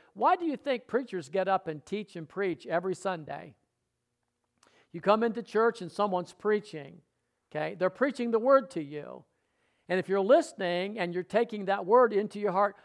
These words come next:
one of the worst things you can do for your pastor or preacher is start thinking, "Oh, that's just Brother Brad. Oh, that's just, you know, Brad's on his hobby horse," or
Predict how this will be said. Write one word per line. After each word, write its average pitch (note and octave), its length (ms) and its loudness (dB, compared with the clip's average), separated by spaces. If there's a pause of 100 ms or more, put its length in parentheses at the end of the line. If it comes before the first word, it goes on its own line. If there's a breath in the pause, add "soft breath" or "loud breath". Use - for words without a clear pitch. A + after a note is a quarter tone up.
(160 soft breath)
one B3+ 160 4
of C4+ 60 4
the G#3+ 100 4
worst C4 320 2
things C4 280 -4
you A#3+ 100 -6
can G#3+ 160 -6
do A3 220 -4
for F#3+ 120 -6
your E3+ 200 -4
pastor F#3+ 480 -4
or E3 40 -2
preacher E3+ 600 -4 (260 soft breath)
is E3+ 140 -8
start F#3+ 320 2
thinking, F#3+ 340 -4
"Oh, E3+ 140 4
that's F3+ 200 2
just F3 220 -10
Brother D#3 240 -2
Brad. C#3+ 480 -8 (400)
Oh, E3 80 0
that's F3+ 240 0
just, - 300 -14 (320)
you E3+ 100 -6
know, D#3 360 -2 (100)
Brad's E3 300 0
on E3+ 140 -2
his E3 140 -8
hobby D#3 320 2
horse," C#3 480 -8
or C#3+ 240 -4